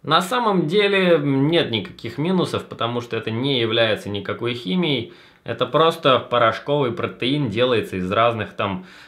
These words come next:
продуктов. Есть яичный протеин, ну, типа, делается, да, из яиц, есть, э, к-, соевый протеин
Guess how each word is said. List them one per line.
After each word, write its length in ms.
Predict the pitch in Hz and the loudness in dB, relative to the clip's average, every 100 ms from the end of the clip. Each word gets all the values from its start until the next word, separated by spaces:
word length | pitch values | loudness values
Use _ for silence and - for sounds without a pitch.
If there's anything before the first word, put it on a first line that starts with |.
| _ | _
продуктов. 760 | - 117 92 98 - 98 87 - | 2 2 2 -2 -4 -6 -8 -10
Есть 500 | 92 92 98 127 - | -8 -4 -2 -4 -4
яичный 460 | 95 104 117 - 107 | -2 -2 -2 -6 -6
протеин, 560 | 98 98 - 104 98 | -4 -6 -4 -4 -2
ну, 100 | 95 | -4
типа, 300 | 101 90 92 | -6 -10 -10
делается, 480 | 82 95 92 85 - | -4 -2 -2 -4 -6
да, 140 | 87 104 | -4 -2
из 180 | 87 | -2
яиц, 560 | 85 90 92 113 117 - | -6 -4 -4 -2 -4 -6
есть, 420 | 92 113 110 - | -4 -4 -6 -8
э, 200 | 98 92 | -4 -4
к-, 200 | 92 101 | -4 -10
соевый 540 | - - 110 113 104 92 | -10 -4 0 0 0 -2
протеин 640 | 95 92 104 101 92 90 | -4 -6 -2 -2 -2 -4